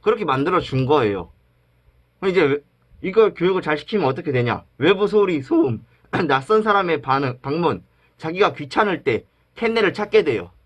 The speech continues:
거기서 자기만의 편안함을 찾게 돼요. 그러니까 짖는 선택을 안 하게 되고 심리적으로 조금 더 안정적이게 된다는 거죠.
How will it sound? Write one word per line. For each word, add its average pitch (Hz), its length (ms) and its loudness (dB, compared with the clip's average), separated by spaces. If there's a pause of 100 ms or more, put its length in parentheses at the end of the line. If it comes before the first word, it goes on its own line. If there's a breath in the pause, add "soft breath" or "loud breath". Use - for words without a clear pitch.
(1040)
거기서 190 280 2
자기만의 170 680 0 (380)
편안함을 214 420 0
찾게 175 280 -6
돼요. 95 260 -4 (420)
그러니까 214 300 0
짖는 175 400 -2
선택을 196 340 -2
안 120 120 0
하게 131 180 -4
되고 101 340 -6 (920)
심리적으로 208 640 -2
조금 170 280 -2
더 160 160 0
안정적이게 160 560 0
된다는 120 420 -2
거죠. 90 300 -10